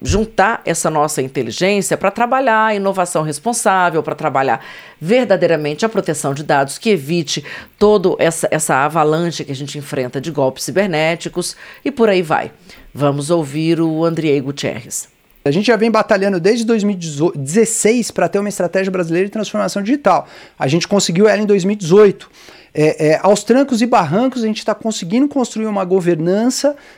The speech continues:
Speaker 2: né, que agora a gente espera, é, é, que avance com o cit Digital, com o Comitê Interministerial de Transformação Digital.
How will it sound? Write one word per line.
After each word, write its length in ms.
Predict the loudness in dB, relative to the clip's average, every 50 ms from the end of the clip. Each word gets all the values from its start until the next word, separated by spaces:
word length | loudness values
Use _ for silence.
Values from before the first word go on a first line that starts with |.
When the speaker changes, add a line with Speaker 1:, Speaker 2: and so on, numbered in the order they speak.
| _ -4
Speaker 2:
né, 140 | -2 -2 0
que 100 | 2 2
agora 340 | 2 4 4 4 4 4 4
a 40 | 2
gente 260 | 0 -2 -4 -6 -12
espera, 500 | -10 -4 -2 0 2 2 2 0 0 -2 -2
é, 220 | -4 -4 -4 -6
é, 40 | -8
que 140 | -2 -2 -2
avance 400 | 0 0 -2 -2 -2 -4 -6 -6
com 200 | -4 -2 -2 -2
o 60 | -2
cit 460 | -6 -6 -4 -4 -4 -4 -4 -8 -8
Digital, 560 | -6 -6 -6 -6 -6 -4 -2 0 0 0 0
com 80 | -2 -6
o 20 |
Comitê 400 | -8 -6 -6 -6 -4 -4 -4 -4
Interministerial 880 | -4 -4 -6 -6 -6 -4 -6 -8 -8 -8 -8 -6 -4 0 0 0 0 -2
de 80 | -4
Transformação 600 | -6 -8 -6 -6 -6 -6 -4 -4 -4 -6 -6 -8 -8
Digital. 520 | -8 -10 -10 -4 0 0 2 2 0 -2